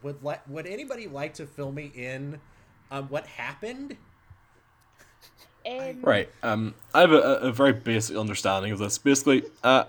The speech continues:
Speaker 3: Arie Luyendyk Junior, uh, the greatest IndyCar driver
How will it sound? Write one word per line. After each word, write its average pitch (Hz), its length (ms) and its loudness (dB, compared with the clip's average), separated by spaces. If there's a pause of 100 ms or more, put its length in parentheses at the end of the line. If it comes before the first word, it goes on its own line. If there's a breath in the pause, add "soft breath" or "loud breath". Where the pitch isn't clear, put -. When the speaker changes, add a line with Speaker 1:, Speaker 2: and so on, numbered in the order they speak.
(140)
Speaker 3:
Arie 185 200 10
Luyendyk 117 400 2
Junior, 107 480 -6
uh, 110 160 -2
the 110 100 -12
greatest 127 680 0
IndyCar 117 400 2
driver 107 460 0